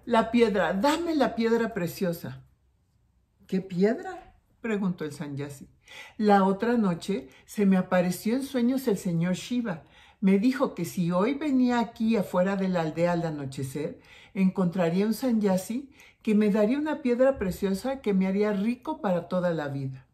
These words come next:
El sanyasi rebuscó en su bolsa, extrajo una piedra y dijo:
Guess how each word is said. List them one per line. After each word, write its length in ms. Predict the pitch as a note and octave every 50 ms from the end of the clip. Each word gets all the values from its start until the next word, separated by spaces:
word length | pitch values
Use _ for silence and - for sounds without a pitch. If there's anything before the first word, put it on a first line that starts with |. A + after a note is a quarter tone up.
| _ _ _ _ _ _ _ _ _ _ - _ _ _ _ _ -
El 120 | E3+ C#3
sanyasi 720 | C3+ - D3 D3 D3 C#3+ C#3+ C3+ C3+ C3+ - B3 - - - _ _ _ _ _ _ -
rebuscó 500 | E3+ E3 D#3+ E3 E3 - - - G#3 G#3
en 80 | G#3
su 140 | G#3 - D4
bolsa, 580 | B3 G#3+ G3 F3+ E3 E3 - - G#3 D4 - - -
extrajo 580 | F#3 - - - - - G#3 B3 B3+ - - D4+
una 260 | C#4 C#4 B3+ - -
piedra 560 | - F3+ F3 E3+ F3+ F#3 G#3+ C4+ D#4+ E4+ - _ _ _ _ _ _ _ _ _ _ -
y 100 | A3+ A3
dijo: 400 | A#3 A#3+ - - - G3+ -